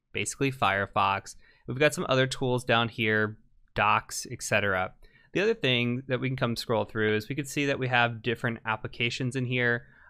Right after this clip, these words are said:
Um, if we look at the different sections, these kind of go in order, which we haven't covered quite yet,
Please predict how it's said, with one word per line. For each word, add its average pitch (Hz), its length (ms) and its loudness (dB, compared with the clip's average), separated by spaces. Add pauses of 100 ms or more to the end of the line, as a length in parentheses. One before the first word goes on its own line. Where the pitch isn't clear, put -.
Um, 117 220 0
if 127 120 -4
we 127 100 2
look 147 200 2
at 151 120 -2
the 139 60 2
different 123 320 0
sections, 127 540 0
these 123 120 -4
kind 151 200 -2
of 151 80 -6
go 143 160 4
in 123 140 2
order, 117 360 0
which 113 180 -2
we 131 80 -2
haven't 135 180 -4
covered 123 340 0
quite 123 260 4
yet, 104 280 0